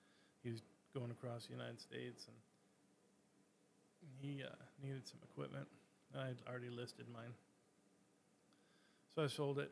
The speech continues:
and, uh, he, uh, well, of course he bought it. I guess that's a no-brainer. What's the point of the story? I told Tara,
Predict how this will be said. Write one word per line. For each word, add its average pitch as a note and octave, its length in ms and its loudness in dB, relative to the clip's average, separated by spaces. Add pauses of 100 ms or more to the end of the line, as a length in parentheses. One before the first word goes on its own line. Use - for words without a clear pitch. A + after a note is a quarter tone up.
and, C3+ 300 2
uh, B2 260 2 (1600)
he, B2+ 220 -2
uh, B2 200 -2 (360)
well, B2+ 100 -6
of - 60 -16
course B2+ 180 -2
he A#2+ 60 -8
bought G#2 240 -4
it. G#2+ 100 -8 (760)
I A2+ 180 -8
guess A2+ 120 -2
that's A#2+ 220 -4
a - 20 -10
no-brainer. G#2+ 500 -4 (120)
What's B2+ 160 -6
the - 60 -18
point B2 200 -2
of B2 80 0
the A#2+ 60 0
story? C3+ 360 0 (1800)
I C3+ 60 2
told B2+ 280 2
Tara, C3 380 4